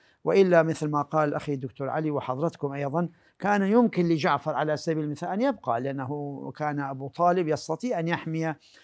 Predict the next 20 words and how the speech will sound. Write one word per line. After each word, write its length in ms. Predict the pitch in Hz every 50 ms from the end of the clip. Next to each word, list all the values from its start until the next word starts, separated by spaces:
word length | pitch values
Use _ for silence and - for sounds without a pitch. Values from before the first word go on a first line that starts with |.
| - - _ -
آه، 500 | 151 151 147 147 143 143 143 143 143 139
جعفر 500 | 123 139 180 175 156 - - 143 139 -
ابنه. 420 | 175 196 175 165 156 135 127 131 107 - _ _ _ - - _ _ _ _ _
فهذا 400 | - 156 156 180 214 208 175 170
حقيقة 520 | - 156 165 - 185 185 - 147 147 165
مهم 320 | 156 151 151 139 180 180 160
جدا 400 | 127 175 208 165 151 202 196 185 -
أن 340 | 165 160 151 143 131 123 131 147
نستفيد 680 | 143 - - - 165 - - 233 233 196 156 135 113 - -
من 180 | 151 156 139
هذه 380 | 127 170 196 190 165 165 160 156
الأمور، 420 | 147 127 139 156 180 208 214 202 208 - _ _ _ _ -
وأن 200 | 151 156 165 170 170
ننظر 320 | 185 190 165 147 160 156
إلى 160 | 151 151 143 143
هذه 360 | 131 143 165 165 143 151 151
الأمور 300 | 131 135 151 160 160 151
وفق 440 | 165 143 - - - 143 139 131 - _ _ _ _ _ -
الموازين 800 | 160 156 147 139 139 139 135 131 120 127 151 147 147 147 139 120 - _ _ _
الصحيحة. 500 | 165 151 - - 117 - - 117 - -